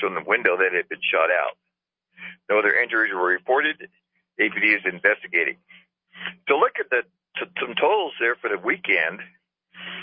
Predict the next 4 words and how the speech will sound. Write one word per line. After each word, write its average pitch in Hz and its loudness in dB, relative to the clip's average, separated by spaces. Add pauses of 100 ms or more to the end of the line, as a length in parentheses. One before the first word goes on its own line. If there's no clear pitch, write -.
(800)
There 117 4
were 107 2
twenty-seven 165 0
assaults, 165 -2